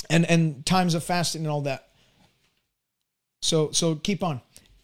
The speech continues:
Number two, uh, fasting will break,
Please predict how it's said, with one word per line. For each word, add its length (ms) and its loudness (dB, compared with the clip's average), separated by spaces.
Number 300 10
two, 360 6
uh, 380 10
fasting 720 6
will 120 10
break, 400 4